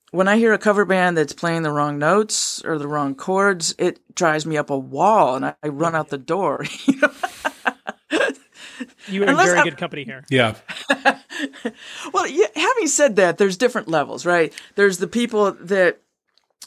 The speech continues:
Speaker 1: their ears aren't good enough to actually know what's on the record, and they do their best, and, uh, there's an audience for it. There's an audience of people that don't really know the difference. Then there's people that can nail it. Some of those Las Vegas bands, man, there was a,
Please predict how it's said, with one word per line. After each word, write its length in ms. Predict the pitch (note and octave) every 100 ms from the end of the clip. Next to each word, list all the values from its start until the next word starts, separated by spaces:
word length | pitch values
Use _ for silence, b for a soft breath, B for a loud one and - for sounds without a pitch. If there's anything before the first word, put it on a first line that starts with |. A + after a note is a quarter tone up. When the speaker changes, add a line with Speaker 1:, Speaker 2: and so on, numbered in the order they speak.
| -
Speaker 1:
their 140 | G3 -
ears 400 | A3 B3 B3+ G#3+
aren't 300 | - G3 F3+
good 200 | G#3 F#3+
enough 380 | F#3 E3 D#3+ -
to 120 | G3
actually 400 | F3 F#3 - D#3+
know 200 | C#3+ D3
what's 180 | E3+ F3
on 140 | F3
the 80 | E3+
record, 360 | D#3+ E3+ E3+ E3+
and 80 | D#3
they 80 |
do 160 | C#3+ A3+
their 160 | A3 G#3
best, 540 | D#3 C#3+ D3 - - -
and, 500 | D#3 D#3 D#3 D#3 B2+ _ _ -
uh, 140 | - - -
there's 160 | G3+ A3
an 80 | A#3+
audience 420 | F#3+ D3+ C3+ B2+
for 260 | - B2+
it. 100 | A2
There's 200 | - E3
an 100 | E3
audience 300 | D#3+ D3+ C#3
of 80 | -
people 220 | E3 D3
that 80 | C#3+
don't 200 | C#3+ C#3+
really 180 | D3 D3
know 140 | D3 D3
the 80 | C#3
difference. 440 | C#3 - D3 C#3 B B B B -
Then 180 | A3 A#3+
there's 180 | G3+
people 260 | - G3 D#3+
that 80 | D3
can 180 | D3 C#3
nail 260 | D#3+ D#3 B2
it. 100 | - _
Some 220 | - A3 G#3+
of 60 |
those 160 | E3+ C#3+
Las 200 | D#3 C#3
Vegas 340 | E3 G3+ F#3
bands, 540 | - F#3+ F3+ F3 F3 F3+
man, 180 | F3
there 100 | E3
was 140 | D#3+
a, 60 | D3